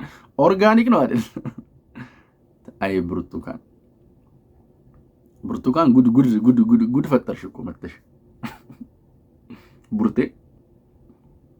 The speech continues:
አለች ደግሞ ያቺ ገለቴም አለች ጀዋር። አይዞህ ገለቴ ብሏል እንትና። አይዞሽ ገለቴ፣ ጀዋርዬ፣ አይዞሽ ገለቴ፣ አይዞሽ። ምን ማድረግ ይቻላል እንግዲህ፣ አንቺ የምትሰሪው ድራማ አልሆን አለሽ።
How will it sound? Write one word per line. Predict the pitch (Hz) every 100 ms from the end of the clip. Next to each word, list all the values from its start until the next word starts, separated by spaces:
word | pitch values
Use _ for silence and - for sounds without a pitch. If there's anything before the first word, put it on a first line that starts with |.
| _ _ _ _ -
አለች | 202 170
ደግሞ | 143 143 139
ያቺ | 135 131 127
ገለቴም | 117 127 139 160 139
አለች | 117 107 104 104
ጀዋር። | 104 113 110 - _ _ - 139 135 123 - - _ _ _ _ _ _ _ - - _ _ _ - 160 110 -
አይዞህ | 123 131 135
ገለቴ | 123 131 120
ብሏል | 104 101
እንትና። | 104 104 98 - _ _ _ -
አይዞሽ | 131 156 127
ገለቴ፣ | 123 127 107 - _ _ _ _ _ _ - 113 - -
ጀዋርዬ፣ | 113 131 135 127 98 - - _ _ _ _ _ -
አይዞሽ | 117 120 104
ገለቴ፣ | 101 101 92
አይዞሽ። | 90 98 92 80 _ _ _ _ _ _ _
ምን | 123 143
ማድረግ | 131 110 98
ይቻላል | 92 95 98 95
እንግዲህ፣ | 95 98
አንቺ | 104 113
የምትሰሪው | 156 143 151 147 147
ድራማ | 139 147
አልሆን | 147 147 147
አለሽ። | 104 95